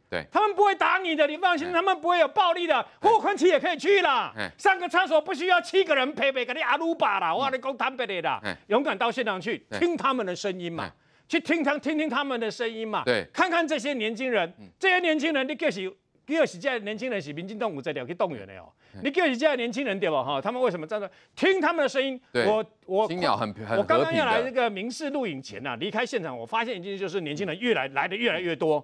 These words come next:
Speaker 1: 嗯。
Speaker 2: 而且那个年纪越来越小，啊，
Speaker 1: 嗯。
Speaker 2: 人越来越轻。
Speaker 1: 啊哈。
Speaker 2: 然后我也看到很多，
Speaker 1: 是。
Speaker 2: 啊，这举个牌子写，
Speaker 1: 嗯。
Speaker 2: 高中生不是都是支持民-，民众党跟柯文哲的，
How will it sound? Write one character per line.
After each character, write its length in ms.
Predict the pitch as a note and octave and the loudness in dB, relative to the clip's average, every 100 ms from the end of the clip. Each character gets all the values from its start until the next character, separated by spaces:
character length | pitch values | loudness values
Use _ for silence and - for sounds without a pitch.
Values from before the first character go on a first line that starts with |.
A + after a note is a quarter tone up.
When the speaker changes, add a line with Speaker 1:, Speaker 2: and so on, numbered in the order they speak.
| - | -6
Speaker 1:
嗯。 80 | G2+ - | -20 -4
Speaker 2:
而 100 | B3+ | -2
且 120 | C#4 | 0
那 80 | D4+ | 0
个 80 | C#4 | 0
年 200 | F#3+ G#3 | 0 -2
纪 180 | C#4 | -2
越 100 | A#3 | 2
来 40 | G3+ | 2
越 220 | A#3+ G#3 | 4 2
小， 200 | - G#2 - - | 2 -6 -10 -8
啊， 100 | E3 | -6
Speaker 1:
嗯。 60 | |
Speaker 2:
人 200 | G#3 A3+ | 0 0
越 180 | C4 C#4+ | 2 0
来 60 | A3+ | 2
越 140 | G#3 | 0
轻。 280 | F3+ A#3 A3+ - | 0 -2 -2 -8
Speaker 1:
啊 80 | |
哈。 140 | F#3+ D#3 | -10 -2
Speaker 2:
然 80 | A#3+ | 2
后 60 | |
我 80 | C#4 | 2
也 60 | A#3+ | 0
看 160 | E4+ | -4
到 140 | C#4+ A#3 | -2 -2
很 80 | F#3 | 0
多， 200 | A#3 A#3+ | 0 0
Speaker 1:
是。 60 | - | -2
Speaker 2:
啊， 120 | D#3+ | -4
这 140 | E3 G#3 E3 | -4 -6 -8
举 180 | - F3+ | -10 -4
个 80 | G3+ | -2
牌 160 | E3+ | -2
子 100 | G3 | -4
写， 240 | E3 C#3+ A#2 - | -6 -6 -6 -10
Speaker 1:
嗯。 80 | G#2 - | -18 0
Speaker 2:
高 160 | F4+ | 2
中 160 | F4 E4 | 2 2
生 240 | E4 D#4 | 2 2
不 140 | D4+ C#4 | -4 -4
是 120 | F4 | -2
都 160 | D4+ | 2
是 140 | D4 E4 | 2 0
支 180 | - D#4+ | -8 -8
持 160 | - A#3+ | -6 -6
民-， 160 | A#3+ B3 A3 | -8 -12 -12
民 140 | A#3 | -6
众 160 | D#4 D4 | -2 -2
党 120 | F#3 | -2
跟 100 | A3+ | -4
柯 160 | B3+ D#4 | -2 0
文 140 | C#4 C4+ | 0 0
哲 120 | B3 | 0
的， 160 | C4 | 0